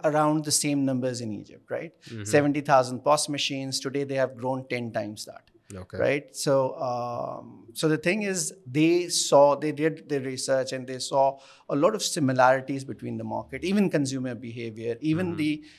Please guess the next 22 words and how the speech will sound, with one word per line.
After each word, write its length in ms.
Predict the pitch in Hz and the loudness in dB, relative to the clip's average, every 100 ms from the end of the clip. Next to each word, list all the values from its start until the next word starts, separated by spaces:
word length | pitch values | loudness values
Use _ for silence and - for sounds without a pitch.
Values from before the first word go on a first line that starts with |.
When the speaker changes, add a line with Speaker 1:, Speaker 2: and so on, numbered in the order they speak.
| _ - | _ 0
Speaker 1:
uh, 340 | 135 127 131 - | 2 2 0 2
inclusion, 720 | 160 160 175 147 156 139 135 - | 2 2 0 2 2 0 -4 -12
uh, 540 | 120 127 127 131 127 131 | 0 2 2 -2 -4 -4
numbers, 560 | 135 139 123 110 - - _ _ | -2 -2 -2 -4 -8 -10 _ _
a-, 240 | - 135 147 | 2 2 2
and 120 | 147 | 0
a 20 | |
lot 240 | 151 165 | 4 6
of, 220 | 170 160 - - | 6 2 -4 -2
lot 160 | 151 | 0
of 180 | 156 156 | 0 0
consumer 420 | 156 143 151 151 | 0 0 0 -2
behavior 440 | 143 135 135 135 131 | -2 -4 -4 -4 2
that 220 | 123 120 | 2 2
we 80 | 123 | -8
could 200 | 123 113 | -12 -12
relate 360 | 113 110 107 | -12 -12 -14
to. 100 | - - _ - - | -20 -20 _ -20 -8
So 100 | - | -2
that 480 | 143 139 170 180 - | 10 12 12 8 -2
was 400 | 196 180 156 - | 2 2 0 -6
probably 720 | - 160 147 147 151 147 151 | 4 10 10 8 -4 -4 -8